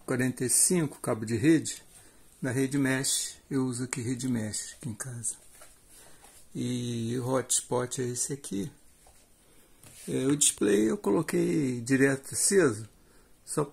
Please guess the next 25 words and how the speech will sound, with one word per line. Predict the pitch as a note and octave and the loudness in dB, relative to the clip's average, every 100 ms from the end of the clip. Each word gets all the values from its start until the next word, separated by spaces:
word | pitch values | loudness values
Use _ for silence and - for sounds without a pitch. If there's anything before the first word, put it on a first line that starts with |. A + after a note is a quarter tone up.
| - | -8
como | - D3 - | -6 -4 2
servir | D3+ - C3+ B2 C3+ | 4 6 4 2 0
de, | C3 C#3 C3+ B2+ | 2 0 2 -2
de | A#2 C3 | 0 2
exemplo, | C#3 A#2+ A2+ A2 C3+ | 2 2 -2 -4 -2
né? | B2 | 0
Ali | C3+ | 2
ele | E3 | 2
aparece | F3 F3 E3 - | 2 2 4 4
o | G#3 | 2
I | |
P, | - D3 | 0 0
tá | C3+ A#2+ | 2 0
vendo? | D3 C3+ A2 - - - - _ - | 0 0 -4 -10 -20 -20 -20 _ -4
um | D3 | 0
nove | C#3 C3+ C3 B2+ | 2 0 -2 -6
dois, | A#2 C3+ D3 D#3+ C#3+ | -4 -2 0 0 0
um | C#3+ | 2
meia | C#3 B2 | 2 2
oito, | B2 C#3 C#3+ | 0 0 0
meia | C3+ B2+ | 0 0
oito | B2+ | 2
cento | - D3 C#3 D3+ | 2 2 -2 -4
e | |
dezoito. | C3+ B2 G#2+ A#2 A2+ A2 | -4 -4 -2 -2 -2 -6